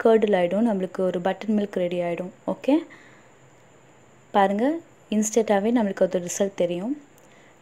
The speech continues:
இப்ப நம்ம இன்னொரு பாத்திரத்துல mango puree ஆட் பண்ணிக்கலாம்.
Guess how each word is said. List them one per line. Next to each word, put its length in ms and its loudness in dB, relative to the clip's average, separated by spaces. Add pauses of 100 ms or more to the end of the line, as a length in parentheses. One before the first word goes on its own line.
(120)
இப்ப 220 6
நம்ம 200 6
இன்னொரு 200 0 (100)
பாத்திரத்துல 500 0 (380)
mango 340 6
puree 280 4 (100)
ஆட் 180 -8
பண்ணிக்கலாம். 460 -2